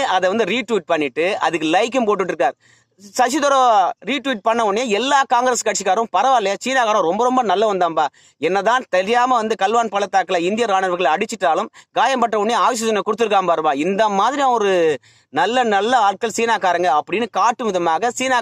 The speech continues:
அந்த மாதிரி காட்டும் விதமாக பல காங்கிரஸ் கட்சிக்காரங்க வந்து அதுக்கு லைக் போட்டுக்கிட்டே இருக்காங்க.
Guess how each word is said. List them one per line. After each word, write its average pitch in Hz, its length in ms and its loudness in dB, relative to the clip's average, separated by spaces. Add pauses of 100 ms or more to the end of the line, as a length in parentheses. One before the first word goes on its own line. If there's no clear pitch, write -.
(120)
அந்த 175 360 0
மாதிரி 214 220 0 (140)
காட்டும் 226 340 0
விதமாக 180 460 0 (380)
பல 233 240 2
காங்கிரஸ் 240 500 0
கட்சிக்காரங்க 190 400 0
வந்து 175 180 0
அதுக்கு 196 240 0
லைக் 208 220 0
போட்டுக்கிட்டே 180 340 -2
இருக்காங்க. 147 260 -4